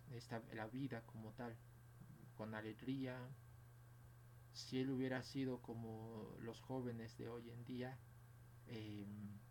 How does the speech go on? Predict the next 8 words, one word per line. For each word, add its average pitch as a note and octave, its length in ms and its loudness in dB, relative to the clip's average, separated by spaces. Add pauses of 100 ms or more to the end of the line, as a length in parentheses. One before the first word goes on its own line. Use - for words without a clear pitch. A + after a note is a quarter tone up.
(220)
ya A#2 120 2
no B2 220 2
me B2 80 4
imagino A#2+ 580 2
a A2+ 40 2
un A2+ 100 0
Jesús A2 380 -2
llorando, A2 840 2